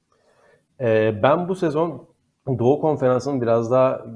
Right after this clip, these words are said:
güçlenmeye başladığını düşünüyorum açıkçası. Ee, bunu ilk, e, Miami'nin final oynadıktan sonra, sen de hatırlarsın, geçen sene yaptığımız sezon açılış programında Miami,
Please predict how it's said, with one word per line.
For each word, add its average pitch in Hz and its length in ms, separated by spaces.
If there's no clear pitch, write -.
güçlenmeye 104 640
başladığını 95 520
düşünüyorum 90 400
açıkçası. 104 680
Ee, 95 280
bunu 131 320
ilk, 143 280
e, 110 180
Miami'nin 123 480
final 127 320
oynadıktan 123 640
sonra, 117 300
sen 110 220
de 110 40
hatırlarsın, 110 640
geçen 98 280
sene 104 200
yaptığımız 104 500
sezon 110 280
açılış 104 340
programında 104 520
Miami, 113 540